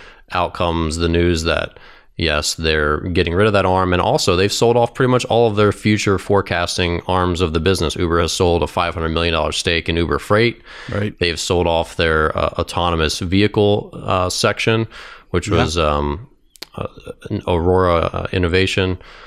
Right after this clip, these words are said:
Speaker 1: Um, so, Alan, what's, what's, what is Uber doing, and why are they shedding all of these sort of, like, future-looking assets?
Speaker 2: Well, I, I noticed this a couple of weeks ago.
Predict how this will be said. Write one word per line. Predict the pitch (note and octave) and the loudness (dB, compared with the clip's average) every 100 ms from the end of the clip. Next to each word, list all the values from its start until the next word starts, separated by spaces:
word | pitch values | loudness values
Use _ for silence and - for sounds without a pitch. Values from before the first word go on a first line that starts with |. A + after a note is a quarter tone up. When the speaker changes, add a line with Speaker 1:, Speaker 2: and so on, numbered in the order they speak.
| - - - | -20 -12 -4
Speaker 1:
Um, | E2+ E2 D#2 D2+ D#2+ _ | 0 0 0 -4 -8 _
so, | - - A#2 G#2 G2+ F#2+ - - _ _ _ _ _ _ _ _ _ _ - - | -4 2 4 4 4 2 0 -18 _ _ _ _ _ _ _ _ _ _ -20 -6
Alan, | G#2 G2+ F#2 | 0 2 2
what's, | F#2+ F#2+ - - | 2 2 -2 -4
what's, | G#2+ G2+ A2 - - | 0 0 0 -4 -6
what | A#2+ G2 B2 | -2 2 2
is | C#3 A2+ | 2 2
Uber | B2 G#2 F2+ | 2 2 0
doing, | D2+ F#2+ F2 E2 | 2 4 4 2
and | D#2+ D2+ D#2+ | 0 -2 -4
why | F#2 E2+ F2 | -2 0 0
are | F2 | 0
they | E2+ E2 | 0 0
shedding | - - F2+ E2+ | 0 0 0 0
all | D#2 D#2+ | 2 2
of | D#2 | 2
these | E2 D#2 | 0 0
sort | - - E2 | -2 -2 0
of, | D#2+ | 0
like, | D#2 D2+ | 0 -2
future-looking | - F2 - E2+ D#2+ D#2 - - - - F2 E2+ E2 D#2+ | -4 -4 -2 0 0 0 -4 -12 -12 -6 -2 -2 -2 -2
assets? | D#2+ D#2 - - - - | -2 -4 -2 -4 -6 -4
Speaker 2:
Well, | D#3 E3 D#3 | 2 2 2
I, | E3 F3 F3 | 2 0 0
I | E3 | 0
noticed | F#3 F3+ D3+ | 2 2 0
this | D3+ | 0
a | - | 0
couple | C#3+ C3 | 0 0
of | A#2+ | 0
weeks | A2 - | 0 -2
ago. | G2 F2+ F2 | -2 -2 -2